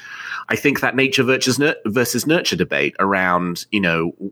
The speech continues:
are you inherently evil, or is there, even for the most evil person you can possibly imagine, some kind of potential redemption possible?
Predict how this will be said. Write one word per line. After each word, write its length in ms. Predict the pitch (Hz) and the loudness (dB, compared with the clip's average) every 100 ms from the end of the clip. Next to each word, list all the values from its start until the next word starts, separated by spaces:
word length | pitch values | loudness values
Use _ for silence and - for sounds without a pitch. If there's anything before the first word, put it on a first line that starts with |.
| _ _ - 107 | _ _ -4 0
are 160 | 110 | 2
you 200 | 120 113 | 2 2
inherently 580 | 107 104 110 107 95 98 | 2 2 0 2 0 0
evil, 760 | 104 101 95 85 80 80 113 117 | 0 0 0 -2 0 2 0 0
or 420 | 104 101 98 98 98 | 2 2 2 2 2
is 320 | 107 104 - | 0 0 0
there, 340 | 107 98 95 95 | 0 2 2 0
even 360 | 123 127 113 110 | 0 0 0 -2
for 480 | - 113 95 87 92 | -2 0 2 2 2
the 100 | 101 | 0
most 380 | 98 98 95 - | 2 0 0 -2
evil 460 | 107 107 98 95 90 | 0 0 0 -2 -2
person 760 | - 92 92 - 90 85 85 90 | 0 0 0 0 0 0 -2 -2
you 120 | 90 | -2
can 200 | - 90 | -4 -4
possibly 480 | 95 - 90 90 85 | -4 -4 -2 0 0
imagine, 680 | 90 92 90 78 78 87 | 0 -2 -2 -4 -6 -2
some 400 | - 98 92 87 | 0 2 0 -2
kind 460 | - 90 90 87 82 | -2 0 0 0 -4
of 200 | 85 - | -6 -6
potential 800 | 92 - 90 - 92 87 82 - - - - | -6 -4 -2 0 4 4 2 -2 -8 -6 -2
redemption 540 | 92 120 123 - 85 | 0 0 2 0 0
possible? 560 | - 67 - - 58 | 0 0 0 -2 -2